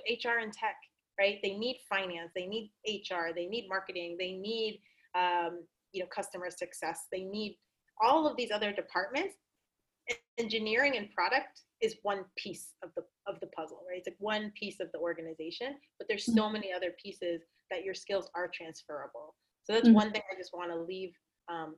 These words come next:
Speaker 1: everyone with is, is knowing that, you know, even if you've never worked in tech, if you are interested in transitioning into tech, you definitely can. A lot of your skills are transferable. You'd be surprised when I work at HubSpot,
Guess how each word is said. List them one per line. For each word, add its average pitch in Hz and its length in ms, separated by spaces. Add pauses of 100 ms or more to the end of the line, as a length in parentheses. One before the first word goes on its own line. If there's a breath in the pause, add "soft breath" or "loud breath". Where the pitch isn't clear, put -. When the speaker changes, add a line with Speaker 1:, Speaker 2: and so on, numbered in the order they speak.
Speaker 1:
everyone 190 440
with 175 240
is, 170 120 (100)
is 180 140
knowing 175 480
that, 160 240
you 190 80
know, 180 60 (100)
even 247 160
if 247 100
you've 202 140
never 202 240
worked 185 260
in 170 120
tech, 175 240 (400)
if 185 140
you 220 180
are 208 200
interested 214 400
in 170 80
transitioning 170 680
into 165 260
tech, 185 240 (300)
you 170 160
definitely 190 500 (100)
can. 147 200 (340)
A 147 40
lot 170 280
of 180 140
your 170 140
skills 165 340 (160)
are 156 260
transferable. 151 720
You'd 269 160
be 349 160
surprised 285 600
when 254 100
I 254 60
work 254 180
at 240 120
HubSpot, 254 380